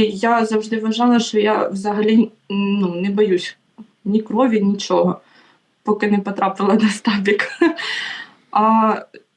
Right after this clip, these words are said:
так, мене дуже мотивувало моє оточення, мої люди. Е, командир. Вони казали те, що я просилася,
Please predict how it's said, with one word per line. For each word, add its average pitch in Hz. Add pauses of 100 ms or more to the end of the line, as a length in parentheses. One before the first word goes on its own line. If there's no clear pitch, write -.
(100)
так, 349
мене 233
дуже 240
мотивувало 220
моє 208
оточення, 180 (300)
мої 202
люди. 175 (340)
Е, 185 (1400)
командир. 220 (1400)
Вони 226
казали 214
те, 190
що 185 (320)
я 190
просилася, 196